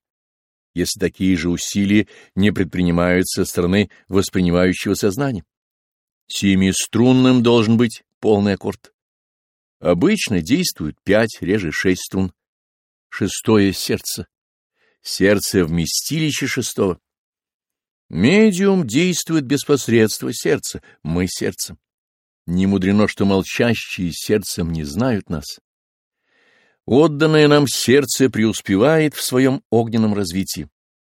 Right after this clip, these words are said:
Тело живет на земле, а сердце у нас. Почему приближения наши столь редки?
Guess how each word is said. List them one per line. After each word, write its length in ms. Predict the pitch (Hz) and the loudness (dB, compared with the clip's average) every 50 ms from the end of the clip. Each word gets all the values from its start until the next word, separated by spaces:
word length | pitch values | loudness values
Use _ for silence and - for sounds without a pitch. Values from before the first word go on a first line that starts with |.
| _ _ _ | _ _ _
Тело 480 | - - - 123 127 127 123 110 101 95 | -10 -4 0 4 4 6 6 6 4 4
живет 320 | 82 87 82 82 78 - | 2 0 0 0 -2 -2
на 120 | - 73 67 | -6 -8 -8
земле, 440 | 67 73 71 71 82 113 123 117 - _ _ _ _ _ _ _ _ | -6 -6 -4 -2 0 0 0 -2 -6 _ _ _ _ _ _ _ _
а 120 | - 98 92 | -8 -8 -6
сердце 460 | - - 110 92 85 - - - 80 | -4 -2 0 -2 0 -2 -6 -8 -6
у 60 | 80 | -6
нас. 340 | 78 80 76 - - - _ _ _ _ _ _ _ _ _ _ _ _ _ _ _ _ _ _ _ _ _ _ _ _ _ _ _ _ | -6 -8 -8 -10 -14 -16 _ _ _ _ _ _ _ _ _ _ _ _ _ _ _ _ _ _ _ _ _ _ _ _ _ _ _ _
Почему 500 | 78 87 - - - 104 143 185 202 156 | -8 -8 -6 -2 -2 0 0 0 0 2
приближения 840 | 156 147 139 131 135 131 117 110 156 214 220 208 185 147 110 98 | 2 0 2 4 4 2 4 2 4 4 4 4 4 2 2 2
наши 280 | 90 85 80 - - 76 | 2 0 -2 -2 -6 -10
столь 280 | - - 85 76 71 | -10 -6 -6 -6 -2
редки? 380 | 76 117 139 - - - 76 | 0 0 0 0 -2 -10 -20